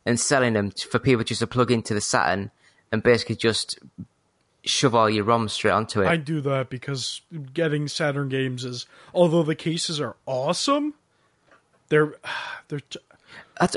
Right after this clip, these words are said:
Speaker 2: they're
Speaker 1: what are they
Speaker 2: tough to
Speaker 1: like in
Speaker 2: keep up.
Speaker 1: America? In the
Speaker 2: They're
Speaker 1: U K, they were cardboard and they just fell apart.
Speaker 2: Oh, they're like,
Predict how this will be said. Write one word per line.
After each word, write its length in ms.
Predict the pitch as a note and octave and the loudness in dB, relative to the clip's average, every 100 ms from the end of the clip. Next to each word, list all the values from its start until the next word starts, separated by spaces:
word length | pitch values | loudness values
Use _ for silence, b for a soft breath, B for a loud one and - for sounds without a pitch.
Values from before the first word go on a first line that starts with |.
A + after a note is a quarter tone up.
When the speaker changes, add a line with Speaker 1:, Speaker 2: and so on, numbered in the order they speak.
| - | 2
Speaker 2:
they're 120 | F3 | 8
Speaker 1:
what 80 | F#3 | 8
are 100 | A3 | 8
they 60 | |
Speaker 2:
tough 40 | A#3+ | 6
to 60 | |
Speaker 1:
like 200 | G#3+ G#3+ | 4 4
in 60 | F#3+ | 4
Speaker 2:
keep 40 | |
up. 40 | F3 | 6
Speaker 1:
America? 720 | F3 G3+ G3 - C#3 F#2+ F#2+ _ _ _ _ - | 6 4 2 2 2 2 -2 _ _ _ _ 2
In 160 | D#3 E3 | 4 6
the 80 | |
Speaker 2:
They're 160 | G#3 G#3+ | 6 6
Speaker 1:
U 100 | F3+ | 4
K, 200 | G#3 F3+ | 4 2
they 220 | E3+ D#3+ | 4 4
were 160 | D3+ C#3 | 6 6
cardboard 580 | - C#3+ D#3 D3+ D3 B2+ | 4 2 2 4 4 4
and 120 | B2 | 2
they 60 | A#2+ | 0
just 220 | C3+ - | -2 0
fell 160 | C#3 | 2
apart. 480 | G#2+ - C#3 F#2+ F#2 - _ _ | 2 2 2 4 0 -4 _ _
Speaker 2:
Oh, 520 | F3+ G#3 D#4 F#3+ C3+ - B B | 6 8 10 8 4 -6 B B
they're 140 | - A3 | 4 8
like, 520 | C#4 B3+ G#3+ G3 - | 10 10 8 2 -12